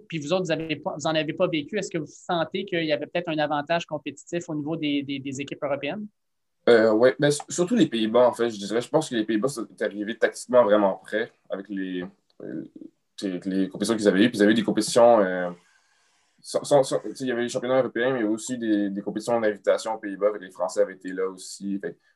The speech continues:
Speaker 2: que eux, ils ont eu peut-être, euh, deux, trois compétitions, là, tu sais, versus nous, zéro, a-, avant d'arriver au championnat du monde.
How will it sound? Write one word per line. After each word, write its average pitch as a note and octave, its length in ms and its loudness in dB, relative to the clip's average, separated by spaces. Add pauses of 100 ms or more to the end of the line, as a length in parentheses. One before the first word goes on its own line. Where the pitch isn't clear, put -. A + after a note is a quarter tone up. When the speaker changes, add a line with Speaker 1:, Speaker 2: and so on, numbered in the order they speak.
(140)
Speaker 2:
que - 60 4
eux, D3+ 80 8
ils C3+ 120 2
ont A2+ 160 2
eu A#2+ 120 -2
peut-être, A2+ 260 2
euh, F#2+ 300 2
deux, A2+ 180 0
trois G2 240 4
compétitions, G2+ 520 0
là, G2 120 0
tu G2+ 140 0
sais, G2 120 -10
versus G2+ 360 -4
nous, G2+ 160 0
zéro, F#2+ 340 4
a-, - 100 6
avant F#2 280 4
d'arriver F#2+ 220 -2
au F#2+ 40 -10
championnat F#2 320 -12
du F2+ 120 -18
monde. F2+ 200 -4